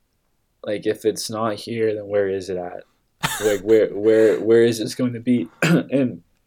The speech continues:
Speaker 1: in the, the Crumb film,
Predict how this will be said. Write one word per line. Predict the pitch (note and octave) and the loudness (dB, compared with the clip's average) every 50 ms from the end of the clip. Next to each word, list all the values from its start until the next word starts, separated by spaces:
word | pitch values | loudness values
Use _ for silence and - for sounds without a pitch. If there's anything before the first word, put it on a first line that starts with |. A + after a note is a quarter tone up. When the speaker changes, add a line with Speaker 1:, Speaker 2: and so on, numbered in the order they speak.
| _ _ _ _ _ _ _ _ _ _ _ _ _ _ | _ _ _ _ _ _ _ _ _ _ _ _ _ _
Speaker 1:
in | B2+ B2 A#2+ A#2+ | 2 2 2 4
the, | A#2+ B2 A#2 A2 G#2 G2+ F#2+ F2+ E2+ | 4 6 6 8 6 6 2 0 0
the | F2 A#2+ | 0 -2
Crumb | A2+ - - - B2+ B2+ B2+ B2 B2 B2 | -2 0 -2 2 4 4 4 2 0 -2
film, | - - A#2 A2+ A#2+ A2+ G#2 G2+ G2+ | -4 -2 -2 0 0 -2 -4 -6 -8